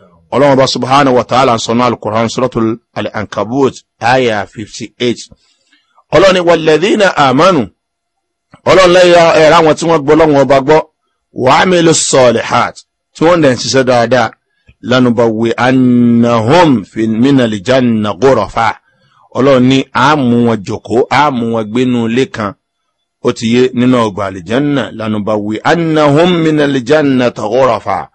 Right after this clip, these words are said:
A mú wọn gbénú àwọn yàrá kan nínú ọgbà àlìjánná.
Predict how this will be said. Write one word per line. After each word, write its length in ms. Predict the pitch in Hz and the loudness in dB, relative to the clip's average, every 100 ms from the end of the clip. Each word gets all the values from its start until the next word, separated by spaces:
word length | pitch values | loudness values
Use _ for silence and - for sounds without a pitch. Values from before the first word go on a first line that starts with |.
| _ _ _ | _ _ _
A 220 | 113 151 | -2 0
mú 120 | 143 127 | 0 0
wọn 140 | 123 | -2
gbénú 300 | 113 135 139 127 120 | -2 -2 -2 0 -2
àwọn 360 | 110 104 113 110 | -4 -4 -4 -2
yàrá 320 | 104 101 139 | -4 -2 -4
kan 300 | - 104 101 - _ _ _ | -4 -6 -6 -10 _ _ _
nínú 280 | 107 113 113 | -4 -2 -2
ọgbà 280 | 104 90 92 | -4 -6 -8
àlìjánná. 760 | 92 92 85 127 147 151 123 | -8 -14 -6 -4 -2 -2 -2